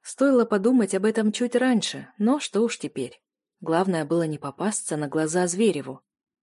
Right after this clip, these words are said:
Поэтому я шла и постоянно оглядывалась, помня о его чудо-способности подбираться бесшумно. И чувствовала себя при этом настоящим ниндзя.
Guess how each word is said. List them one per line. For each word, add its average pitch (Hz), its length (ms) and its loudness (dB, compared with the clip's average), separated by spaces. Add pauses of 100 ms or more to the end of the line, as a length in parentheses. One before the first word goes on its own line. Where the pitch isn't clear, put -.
Поэтому 226 320 0
я 156 200 -4
шла 160 380 -6
и 196 80 -6
постоянно 190 640 0
оглядывалась, 147 720 -6 (280)
помня 190 360 0
о 165 100 -4
его 165 180 -2
чудо-способности 170 920 -6
подбираться 175 560 -2
бесшумно. 165 640 -4 (500)
И 233 120 0
чувствовала 170 540 0
себя 165 260 -4
при 160 140 -4
этом 156 240 -4
настоящим 247 680 2
ниндзя. 165 460 2